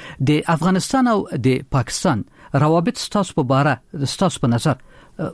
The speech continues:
په کوم لوري روان دي؟ که چیرته په خراب خوا روان وي،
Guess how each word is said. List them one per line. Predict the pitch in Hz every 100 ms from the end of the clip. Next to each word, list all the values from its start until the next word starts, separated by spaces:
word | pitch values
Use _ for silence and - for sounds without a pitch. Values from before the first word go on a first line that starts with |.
| -
په | 185
کوم | - 262 262
لوري | 202 190 226 208
روان | 175 180 220
دي؟ | 208 208 - - -
که | 170
چیرته | - 262 - 90 - _ _ -
په | 160 156 156 156 -
خراب | - 190 233 202
خوا | - 147
روان | 131 127 117
وي، | 101 95